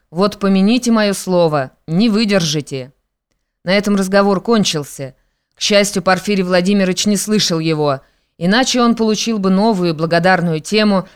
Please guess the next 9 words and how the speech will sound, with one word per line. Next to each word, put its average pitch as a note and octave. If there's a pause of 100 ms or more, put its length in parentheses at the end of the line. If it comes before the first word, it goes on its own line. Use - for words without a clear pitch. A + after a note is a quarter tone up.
(180)
которая, G#3+
несомненно, G#3
освежила G3+
бы D#3+ (200)
бесконечную G3
канитель F#3+
его F#3
нравоучительных F3
разговоров. E3